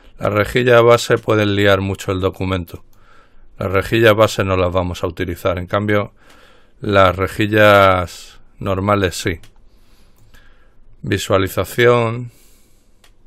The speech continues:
la tipografía, pues lo dejamos como está porque no nos interesa nada. Aquí podemos definir la tipografía que vamos a utilizar.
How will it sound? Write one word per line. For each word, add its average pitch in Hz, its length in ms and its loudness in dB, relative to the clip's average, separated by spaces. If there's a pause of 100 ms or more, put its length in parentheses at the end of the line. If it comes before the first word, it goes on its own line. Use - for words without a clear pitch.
(1000)
la 92 80 -8
tipografía, 98 1040 0 (1040)
pues 92 720 -10 (1200)
lo 95 200 -2
dejamos 98 560 -4
como 92 260 -6
está 117 480 0 (140)
porque - 340 -8
no 95 140 -6
nos 95 200 -8
interesa 98 540 -6
nada. 107 440 -2 (1400)
Aquí 107 320 -4
podemos 101 460 0
definir 101 440 -4
la 98 140 2
tipografía 95 720 -2
que 101 80 -4
vamos 98 240 -6
a 98 60 -4
utilizar. 98 640 -2